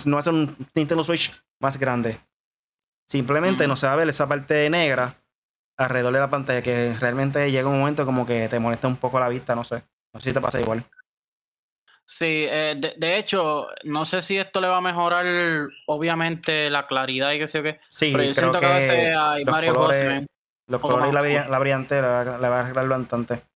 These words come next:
Speaker 2: Sí,
Speaker 1: A lo
Speaker 2: bueno,
Speaker 1: mejor.
Speaker 2: oled, exacto, sí. Este, ¿ya te, ya se terminó la noticia?
Speaker 1: No, todavía, todavía.
Speaker 2: Ah, ok.
Speaker 1: El panel
Speaker 2: Métele.
Speaker 1: oled consumirá, como si,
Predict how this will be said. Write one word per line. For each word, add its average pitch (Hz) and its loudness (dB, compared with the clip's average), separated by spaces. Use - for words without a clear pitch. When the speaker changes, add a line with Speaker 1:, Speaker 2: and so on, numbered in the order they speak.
Speaker 2:
Sí, - -4
Speaker 1:
A 175 0
lo 170 0
Speaker 2:
bueno, 120 2
Speaker 1:
mejor. 147 2
Speaker 2:
oled, 147 -2
exacto, - -10
sí. 139 -10
Este, 139 -2
¿ya 151 0
te, 175 -2
ya 165 0
se 185 -4
terminó 202 -2
la 196 2
noticia? 185 -6
Speaker 1:
No, 143 2
todavía, 131 2
todavía. 127 0
Speaker 2:
Ah, 143 0
ok. 131 -10
Speaker 1:
El 151 2
panel 160 0
Speaker 2:
Métele. 180 2
Speaker 1:
oled 214 0
consumirá, 151 0
como 139 0
si, 139 0